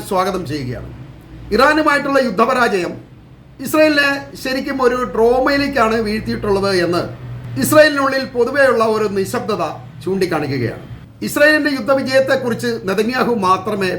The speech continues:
പറയുന്നുള്ളൂ. ജനങ്ങളുടെ ഭാഗത്ത് ആഹ്ലാദ പ്രകടനങ്ങളില്ല, മന്ത്രിസഭാംഗങ്ങളെ ആരെയും കാണാനില്ല,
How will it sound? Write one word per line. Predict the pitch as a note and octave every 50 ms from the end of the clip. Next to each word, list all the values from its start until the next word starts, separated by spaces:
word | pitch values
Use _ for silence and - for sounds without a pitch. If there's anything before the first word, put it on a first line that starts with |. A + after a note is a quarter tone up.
| - - C3
പറയുന്നുള്ളൂ. | B2+ B2+ B2+ B2+ A#2 G#2+ F#2+ E2+ - - - - - - - - -
ജനങ്ങളുടെ | - G3+ A#3+ C4+ C#4 D4 C#4+ C4+ - A#3+
ഭാഗത്ത് | A#3 A#3 A#3+ A#3+ - G3+ G3 G#3 A3+ - - - - _ _ - D3 F#3+
ആഹ്ലാദ | G#3 A3+ A3+ A3+ A3+ A3+ A#3+ - -
പ്രകടനങ്ങളില്ല, | F#3 F#3 F#3+ G3+ G#3 A3+ A3 A3+ A3 G#3 F#3+ E3+ D#3+ D#3 D3+ C#3 - - - - - -
മന്ത്രിസഭാംഗങ്ങളെ | E3+ G#3 A3+ C4+ C4 - C4+ B3 G#3 A#3+ A#3 A#3+ A#3+ A3+ A3+ A3+ G#3 G3 F#3+
ആരെയും | F#3+ F#3 F#3+ F#3 F#3 F3 E3+ - - E3
കാണാനില്ല, | E3 E3 F#3 G3 G3 G3 F3+ D3+ C#3 C3+